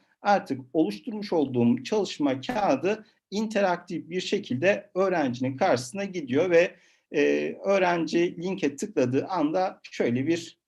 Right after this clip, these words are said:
e, menü karşısına çıkacak ve ismini yazdığı zaman veya artık az önce de söylediğim gibi numarasını yazdığı zaman veya mail adresini yazdığı zaman, e, benim az önce oluşturmuş olduğum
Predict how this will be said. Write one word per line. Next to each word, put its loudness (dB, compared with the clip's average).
e, 2
menü 2
karşısına 2
çıkacak -6
ve 0
ismini -4
yazdığı 2
zaman 2
veya 4
artık -2
az -2
önce 4
de 4
söylediğim 2
gibi 2
numarasını 4
yazdığı 2
zaman 0
veya 4
mail 4
adresini -4
yazdığı 0
zaman, 0
e, 0
benim 2
az 0
önce 2
oluşturmuş -4
olduğum 0